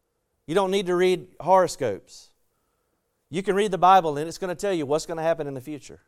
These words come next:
It's coming to planet Earth, whether you like it or not. This is coming to planet Earth, okay? And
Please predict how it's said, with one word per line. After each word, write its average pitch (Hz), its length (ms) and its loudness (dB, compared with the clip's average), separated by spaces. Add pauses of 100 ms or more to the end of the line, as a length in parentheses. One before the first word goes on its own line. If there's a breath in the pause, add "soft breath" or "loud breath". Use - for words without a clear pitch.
(680)
It's 226 160 2
coming 254 320 2
to 180 40 0
planet 185 380 0
Earth, 143 320 -2 (600)
whether 170 220 4
you 196 140 -2
like 220 240 4
it 202 80 -2
or 170 80 -4
not. 175 380 -8 (840)
This 170 240 0
is 233 80 -6
coming 220 320 -2
to 156 60 -8
planet 160 360 -6
Earth, 135 380 -8 (680)
okay? 127 260 -16 (1400)
And 170 300 -2